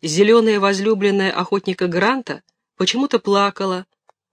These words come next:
Кора решила, что она жалеет своих родных,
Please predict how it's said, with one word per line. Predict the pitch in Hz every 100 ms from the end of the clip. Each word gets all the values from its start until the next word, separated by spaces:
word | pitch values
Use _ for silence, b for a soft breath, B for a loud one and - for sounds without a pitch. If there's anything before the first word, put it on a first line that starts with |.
| _
Кора | - 285 285
решила, | 269 - 302 285
что | 254 - 233
она | 247
жалеет | 233 226 240 247
своих | - 214 220
родных, | 226 233 233 277 220 -